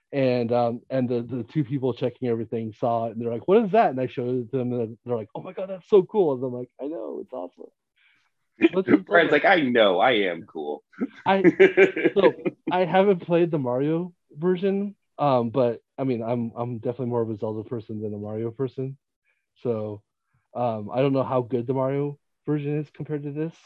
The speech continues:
Speaker 1: but, uh, but yeah, I have this. Um, I went on to Etsy and I bought a, a twenty dollar stand that someone
Speaker 2: Oh,
Speaker 1: custom
Speaker 2: nice.
Speaker 1: made for it. So now
Speaker 2: So
Speaker 1: it's
Speaker 2: it's, uh, for the alarm clock function?
Speaker 1: Yep. So it sits on my desk. Um,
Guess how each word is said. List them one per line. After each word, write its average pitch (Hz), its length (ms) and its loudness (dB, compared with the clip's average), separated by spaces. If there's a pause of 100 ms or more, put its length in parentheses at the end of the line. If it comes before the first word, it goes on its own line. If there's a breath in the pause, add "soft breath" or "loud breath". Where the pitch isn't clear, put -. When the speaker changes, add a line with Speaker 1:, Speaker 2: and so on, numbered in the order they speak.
(120)
Speaker 1:
but, 113 360 -8 (180)
uh, 113 320 -6 (480)
but 165 80 0
yeah, 170 140 2 (340)
I 143 120 -2
have 147 200 0
this. 156 200 0 (140)
Um, 127 300 -4 (160)
I 143 80 0
went 139 200 2
on 131 80 -4
to 139 60 -4
Etsy 135 360 -4
and 131 100 0
I 123 60 0
bought 120 320 -2
a, 113 340 -4 (180)
a 113 260 -4 (100)
twenty 127 280 -2
dollar 117 380 -2
stand 117 500 -8 (340)
that 127 260 -4 (240)
someone 123 240 -2
Speaker 2:
Oh, - 60 -2
Speaker 1:
custom 247 180 0
Speaker 2:
nice. 123 100 -2
Speaker 1:
made 127 180 -4
for 147 160 0
it. 165 140 -2 (120)
So 147 120 0
now 127 300 2
Speaker 2:
So 117 120 4
Speaker 1:
it's 92 100 0
Speaker 2:
it's, 104 60 0
uh, 104 160 8 (120)
for 110 100 4
the 98 100 4
alarm 104 300 6
clock 120 260 2
function? 139 380 -10 (200)
Speaker 1:
Yep. 208 180 2 (420)
So 160 120 6
it 139 100 2
sits 156 120 -6
on 156 140 4
my 139 80 4
desk. 131 340 0 (160)
Um, 139 240 2